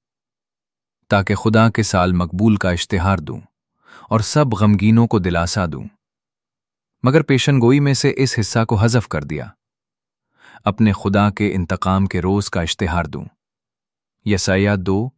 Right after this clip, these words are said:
इकसठ। पेशनगोई के दोनों हिस्से एक जैसी सदाकत के हामिल थे और इस हिस्से को मसीह ने ना पढ़ा। उसके सामईन इसी के बारे सुनने की मुतमन्नी थे।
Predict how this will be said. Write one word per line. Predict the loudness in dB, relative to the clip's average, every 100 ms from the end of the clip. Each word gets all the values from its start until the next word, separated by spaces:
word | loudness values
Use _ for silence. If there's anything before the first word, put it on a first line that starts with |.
| _ -6
इकसठ। | -6 -8 -8 -12 _ _ _ _ _ _ _ _ _ _ _ _ 2
पेशनगोई | 2 4 2 4 2
के | 2 2
दोनों | 4 4 4
हिस्से | 2 0 -2 -2 0
एक | 0 0
जैसी | -2 -2 -2
सदाकत | -2 -2 -2 -4 -4
के | -4
हामिल | -2 -4 -6
थे | -10 -16 -18 _ _ _ _ -20 -8 -2
और | 2
इस | 2 2
हिस्से | -2 0 -2
को | 0
मसीह | 0 0 0 2
ने | 2
ना | 0 -2
पढ़ा। | -4 -10 -16 _ _ _ _ _ _ -8
उसके | -4 0 0
सामईन | 2 2 4 2 -2 -6 -6 -4
इसी | 0 0
के | 0
बारे | 0 2 0
सुनने | 0 0 0
की | 0
मुतमन्नी | 0 2 2 2 2 -2
थे। | -6